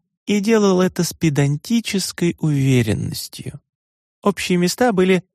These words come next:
божественны, все особое было от дьявола.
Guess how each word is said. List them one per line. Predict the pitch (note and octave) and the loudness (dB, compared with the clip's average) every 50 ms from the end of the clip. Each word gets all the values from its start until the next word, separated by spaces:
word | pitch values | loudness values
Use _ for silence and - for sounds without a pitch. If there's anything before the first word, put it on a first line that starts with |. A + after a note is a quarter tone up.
| _ _ - | _ _ -8
божественны, | - D#3 E3+ E3+ E3 D#3 D#3 E3+ E3 C#3 A#2+ - - - - - G2 - - - G#2+ - - _ _ _ _ _ _ - | -2 0 2 2 2 2 2 2 2 2 0 -2 -6 -10 -8 -6 -6 -6 -6 -6 -8 -8 -10 _ _ _ _ _ _ -12
все | - - - A#3 G#3 | -8 0 2 2 2
особое | F#3+ - - B3+ A#3 G3+ A3 G#3 G3+ G3+ - _ _ - | 2 2 0 0 2 2 2 0 0 -2 -6 _ _ -8
было | - A2 G#2 C3+ D3 D3+ D#3+ E3+ F3+ - | -6 0 2 4 4 4 4 2 0 0
от | - F3 D#3 | -2 -2 -2
дьявола. | C3+ A2+ A2 A2 G#2+ G2 G2 G2 G2+ F#2+ F#2+ G#2+ | -2 -2 0 0 0 0 0 -2 -4 -4 -6 -8